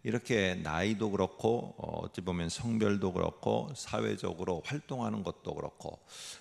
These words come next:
이런 모든 다양성이 있기 때문에 그들이 세상에 나아가서 어떻게 살아야 되는지, 어떠-, 어떠한 삶을 살아야 되는지 이게 상당히 중요합니다. 그래서 바울은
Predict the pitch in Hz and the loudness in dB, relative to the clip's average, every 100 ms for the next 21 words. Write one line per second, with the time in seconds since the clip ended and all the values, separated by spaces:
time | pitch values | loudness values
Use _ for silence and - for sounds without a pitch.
0 | - 110 107 87 95 113 110 - 82 90 | 0 2 2 2 2 2 0 0 0 2
1 | 107 110 110 110 101 - 98 - 80 80 | 2 2 2 4 2 0 -4 -4 -4 0
2 | 95 85 - 104 110 120 - 107 110 107 | 0 0 0 0 0 -2 -4 -4 -4 -4
3 | 95 76 78 78 76 - 107 120 - - | -4 -2 -2 -4 -6 -2 -2 -2 -6 -20
4 | - - 87 107 - 120 - 104 101 90 | -12 -10 -4 -4 -4 -6 -4 -2 0 0
5 | 82 76 76 73 78 71 - - - 90 | -4 -6 -8 -6 -6 -6 -8 -10 -4 -4
6 | - - - - 107 117 - 98 101 101 | -6 -8 -8 -2 0 0 0 0 2 0
7 | - 90 90 80 78 76 73 - 76 76 | 0 0 0 0 -2 -4 -6 -6 -8 -8
8 | - - - 82 - 90 98 92 95 - | -20 -18 -10 -8 -8 -6 -4 -4 -4 -4
9 | 95 87 82 82 71 69 87 82 92 - | 0 2 2 0 0 -2 -2 -2 -4 0
10 | 78 87 104 98 78 87 | 0 2 2 2 2 0